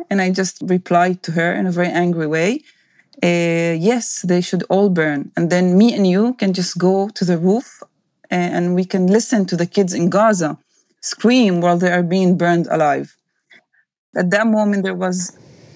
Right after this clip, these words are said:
silence in the bakery. And I think that everybody understood what she was saying, that she was hoping for kids to die, that they are victims, basically. But what she saw in them is,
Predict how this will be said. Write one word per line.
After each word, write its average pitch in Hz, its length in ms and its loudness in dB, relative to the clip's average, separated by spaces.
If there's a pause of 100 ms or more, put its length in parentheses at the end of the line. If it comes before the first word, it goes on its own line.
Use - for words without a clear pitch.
(280)
silence 202 420 2 (400)
in 185 140 4
the 165 180 -2
bakery. 190 380 -2 (600)
And 190 100 0
I 185 160 0
think 226 200 0
that 214 100 -2 (180)
everybody 202 300 0
understood 185 480 0 (100)
what 175 120 -8
she - 100 -4
was 165 180 -4 (100)
saying, 160 220 -2 (100)
that 165 120 -12
she - 200 -8
was 170 80 -4 (140)
hoping 190 320 0
for 170 180 -8 (140)
kids 165 360 -2
to - 80 -4
die, 151 340 0 (400)
that 160 180 -4
they 190 140 2
are 190 100 4 (200)
victims, 156 380 0 (180)
basically. 160 460 -2 (240)
But 175 100 -4 (320)
what 185 120 -2
she 226 160 0
saw 208 200 -2
in 180 180 0
them 160 380 -4
is, 160 120 -8